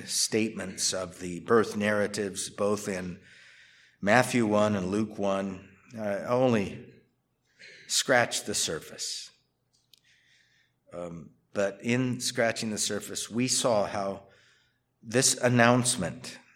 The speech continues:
in both passages is tightly wound up with what the Old Testament had already said would take place. We thank you for being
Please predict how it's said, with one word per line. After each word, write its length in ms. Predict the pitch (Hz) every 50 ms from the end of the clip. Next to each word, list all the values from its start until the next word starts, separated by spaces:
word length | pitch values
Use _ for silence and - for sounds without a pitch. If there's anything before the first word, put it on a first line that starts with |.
| _ _ _ _ _ _ _ _ -
in 140 | 104 104 101
both 280 | 95 117 127 143 143 143
passages 760 | - 104 92 87 80 - 85 80 76 80 80 78 - - - _ - - - _ _ _ _ _ _ _ -
is 240 | 104 92 - - -
tightly 640 | - - - 147 147 151 117 113 120 120 113 107 98
wound 480 | 92 92 107 113 117 120 117 113 104
up 300 | 113 110 98 - - - - - -
with 200 | 101 98 - -
what 160 | 104 98 -
the 120 | 104 98 95
Old 240 | 98 110 117 110
Testament 560 | - - 117 101 - - - 92 90 87 87 - - _ _ _ _
had 160 | - 98 92
already 240 | 90 92 98 98 95
said 340 | - - - 104 92 82 87
would 140 | 87 82
take 300 | - - 90 85 82 -
place. 500 | - 82 82 78 76 - - - - - - _ _ _ _ _ _ _ _ _ _ _ _ _ _ _ _ _ _ _ _ _ _ _ _ _ _ _ -
We 80 | 107
thank 240 | - 127 135 139 139
you 80 | 151 135
for 500 | - - 120 110 98 87 - - - - - - - _ _ _ _ -
being 520 | - - 117 113 - 214 - - - -